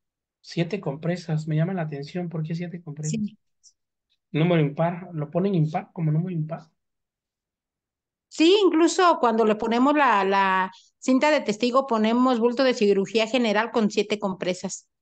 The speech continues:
Speaker 2: Y ya nuestro nombre y la fecha y todo, pero sí, así, así siempre se ha manejado desde que yo entré aquí a este sanatorio.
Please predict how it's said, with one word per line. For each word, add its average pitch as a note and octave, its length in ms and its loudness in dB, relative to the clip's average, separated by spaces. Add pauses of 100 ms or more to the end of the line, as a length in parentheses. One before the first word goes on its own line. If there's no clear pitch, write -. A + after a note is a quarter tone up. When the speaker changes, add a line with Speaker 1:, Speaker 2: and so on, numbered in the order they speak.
(260)
Speaker 2:
Y F3+ 180 -6
ya F3+ 120 0
nuestro F3+ 420 -2
nombre B3+ 360 2
y - 20 -2
la F#3+ 140 -2
fecha G3 300 -8
y - 20 -12
todo, C4 340 -2
pero G3+ 240 -2
sí, G#3 220 0
así, G3+ 320 -4
así G#3 320 -2
siempre C4 280 0
se B3 120 -2
ha - 20 0
manejado G#3+ 480 -2
desde F#3 280 -4
que F3 180 -4
yo F#3 100 0
entré G3 240 0
aquí F#3+ 360 -2
a F3+ 140 0
este F#3 220 -6
sanatorio. E3+ 540 -6